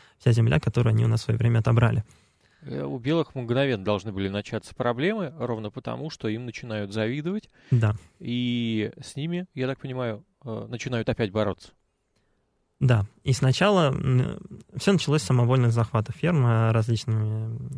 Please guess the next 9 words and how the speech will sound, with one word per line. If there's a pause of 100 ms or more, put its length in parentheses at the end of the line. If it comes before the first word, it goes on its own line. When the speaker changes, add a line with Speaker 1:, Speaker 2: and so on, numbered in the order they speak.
(240)
Speaker 1:
э,
движениями,
там,
ветеран
ц-, (140)
национально-освободительной
борьбы,
но, (560)
э,